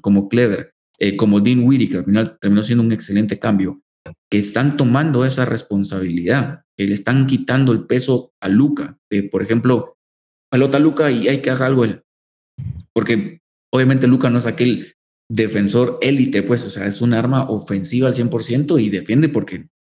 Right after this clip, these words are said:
le toca defender, pues, o sea, obviamente siempre va a pelear, pero necesitas a las demás armas. Y creo que eso es exactamente lo que pudieron ajustar en los últimos dos juegos. Y es lo que creo que van a seguir haciendo.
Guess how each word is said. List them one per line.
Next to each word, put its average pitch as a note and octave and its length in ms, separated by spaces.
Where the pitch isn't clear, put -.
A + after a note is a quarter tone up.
le G#2 120
toca C#3+ 300
defender, C#3 420
pues, F3+ 160
o A2+ 60
sea, G#2 320
obviamente B2+ 400
siempre B2+ 320
va A#2 360
a A#2+ 100
pelear, G#2+ 500
pero A#2 120
necesitas G#2+ 440
a A#2+ 40
las A2+ 120
demás G2+ 280
armas. C3 440
Y - 120
creo A#2+ 220
que - 100
eso A2 120
es A2 100
exactamente B2+ 600
lo A#2+ 100
que G#2 100
pudieron G#2+ 460
ajustar A2 400
en A2 80
los G2 120
últimos G2+ 340
dos G2 180
juegos. - 420
Y A2 60
es A#2+ 40
lo C#3+ 80
que - 160
creo D3 280
que G2+ 80
van G#2+ 180
a G#2+ 60
seguir G2+ 280
haciendo. G#2 420